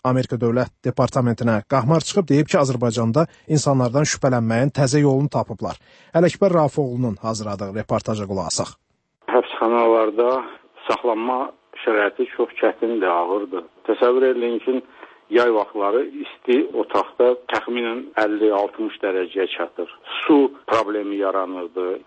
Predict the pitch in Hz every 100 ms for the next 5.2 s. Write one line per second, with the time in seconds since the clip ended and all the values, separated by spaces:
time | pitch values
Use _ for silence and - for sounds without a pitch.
0 | - - - 143 147 135 131 147 147 165
1 | 147 120 110 120 120 113 135 131 117 101
2 | 107 104 107 98 - _ _ 107 104 107
3 | 110 98 90 - 92 90 87 82 - 127
4 | 139 - - - _ - 101 110 113 107
5 | 107 135